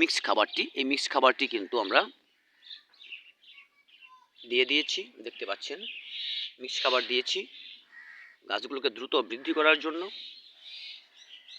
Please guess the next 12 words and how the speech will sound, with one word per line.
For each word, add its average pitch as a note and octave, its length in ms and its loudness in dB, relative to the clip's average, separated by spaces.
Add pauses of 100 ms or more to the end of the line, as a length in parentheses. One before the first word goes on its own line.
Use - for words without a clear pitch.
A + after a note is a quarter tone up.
(640)
কারণ B2 240 6 (600)
নাইট্রোজেন D#3+ 640 6
জাতীয় D3+ 360 6 (180)
খাবার, B2+ 320 8 (200)
ফসফরাস C#3+ 520 2
জাতীয় A#2 280 0
খাবার A#2+ 220 8
গাছকে G#2+ 380 2 (280)
বৃদ্ধি A2 360 0
করতে D3+ 260 -2 (880)
এবং G#2+ 240 0 (320)
গাছের G#2+ 340 2